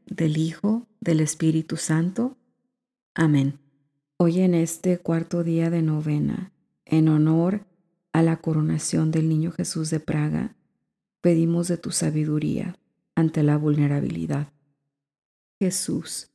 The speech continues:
no tuviste miedo de encarnarte en un niño vulnerable. También nosotros hemos sufrido diferentes heridas mediante la torpeza,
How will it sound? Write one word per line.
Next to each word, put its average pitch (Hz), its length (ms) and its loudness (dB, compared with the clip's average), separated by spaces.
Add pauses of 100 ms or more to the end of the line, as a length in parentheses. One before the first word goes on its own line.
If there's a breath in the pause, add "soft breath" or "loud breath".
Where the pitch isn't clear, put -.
(760)
no 180 180 2
tuviste 175 520 0
miedo 165 540 0 (220)
de 175 120 0
encarnarte 165 720 0
en 170 100 2
un 160 160 2
niño 156 260 2
vulnerable. 147 800 -2 (880)
También 165 340 2
nosotros 175 720 -4 (640)
hemos 185 240 4
sufrido 175 440 -2
diferentes 160 680 -2
heridas 160 680 -4 (560)
mediante 160 460 0
la 156 140 -2
torpeza, 160 840 -4